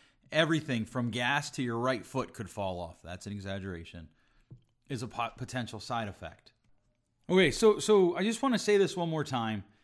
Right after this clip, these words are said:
A couple things that I think we need to do. We need to change the conversation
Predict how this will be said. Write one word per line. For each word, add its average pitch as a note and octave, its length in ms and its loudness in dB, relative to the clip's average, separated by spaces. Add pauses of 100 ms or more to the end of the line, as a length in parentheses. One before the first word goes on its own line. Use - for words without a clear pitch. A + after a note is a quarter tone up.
(600)
A C#3+ 60 -6
couple A3 260 4
things G3 240 2
that E3 80 2
I E3 60 0
think E3+ 100 0
we E3 80 0
need D#3 100 2
to C#3+ 40 0
do. C3 80 2
We B2+ 120 0
need F3+ 260 2
to A#3+ 80 -2
change G#3+ 420 0
the - 60 -10
conversation F3 880 -2